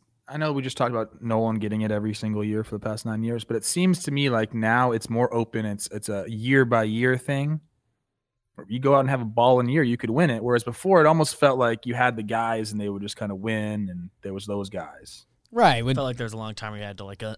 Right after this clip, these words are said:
Speaker 3: unseat the, the guy.
Speaker 1: Yeah.
Speaker 2: J-, Jacob Stallings and Molina. I mean, you know, that's, uh,
Speaker 1: Exactly.
Speaker 2: they clearly were measuring other things than <laughs> their careers there.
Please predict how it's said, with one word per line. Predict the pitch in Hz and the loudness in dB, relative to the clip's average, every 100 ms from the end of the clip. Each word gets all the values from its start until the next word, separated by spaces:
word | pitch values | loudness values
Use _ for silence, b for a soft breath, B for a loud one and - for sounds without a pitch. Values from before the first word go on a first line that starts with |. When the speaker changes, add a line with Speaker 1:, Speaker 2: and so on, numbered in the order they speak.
| - | -8
Speaker 3:
unseat | 123 110 - - 123 107 _ | -8 -6 -6 -6 -8 -10 _
the, | 101 98 95 92 - _ _ _ _ - | -16 -14 -14 -16 -20 _ _ _ _ -20
the | |
guy. | 92 123 | -8 -2
Speaker 1:
Yeah. | 120 98 92 | 0 0 -2
Speaker 2:
J-, | 151 151 - | -2 -2 0
Jacob | 156 165 180 151 | 4 4 4 2
Stallings | - 160 160 160 143 | 4 6 6 6 4
and | 151 | 6
Molina. | 151 151 151 135 104 101 - | 6 8 6 4 0 -8 -10
I | 123 120 | -6 -2
mean, | 120 117 113 - | -2 -4 -8 -6
you | 131 | -4
know, | 120 120 | -2 -2
that's, | 117 120 - | -2 -2 0
uh, | 135 | 0
Speaker 1:
Exactly. | 123 123 117 101 85 95 - _ _ _ _ - | 2 2 0 -6 -12 -14 -20 _ _ _ _ -6
Speaker 2:
they | 123 117 | -4 -4
clearly | - 139 139 135 131 | 0 2 4 4 2
were | 127 127 | 2 0
measuring | 123 131 113 127 123 123 | 0 0 0 -2 -4 -2
other | 123 123 | -2 -4
things | - 135 123 120 - | -4 -2 -2 -4 -4
than | 120 113 113 113 | -6 -6 -8 -6
<laughs> | - - 180 | 0 4 4
their | 156 131 | 4 0
careers | - 131 123 131 127 113 | 0 -2 0 2 0 0
there. | 127 120 | -2 -2